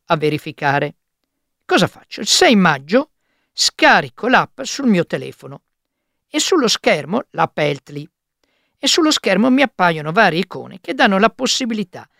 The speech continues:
di scegliere quale visita specialistica o quale es-, esame diagnostico voglio effettuare. Cerco, non c'è nessuna indicazione invece per quanto riguarda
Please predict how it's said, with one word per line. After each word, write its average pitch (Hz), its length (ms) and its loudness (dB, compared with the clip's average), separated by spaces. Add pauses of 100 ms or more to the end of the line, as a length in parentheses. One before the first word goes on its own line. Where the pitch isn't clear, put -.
(260)
di 214 160 -6
scegliere 143 560 -2 (540)
quale 254 320 2
visita 190 320 -6
specialistica - 760 -8
o 156 60 -4
quale 254 240 0
es-, 202 260 -2 (240)
esame 202 360 0
diagnostico 190 600 -6
voglio 135 260 -14
effettuare. - 580 -20 (800)
Cerco, - 580 0 (460)
non 220 160 0
c'è 156 160 -2
nessuna 294 500 -4
indicazione 226 640 -4
invece 180 400 -4
per 240 160 -8
quanto 208 320 -2
riguarda 147 520 -8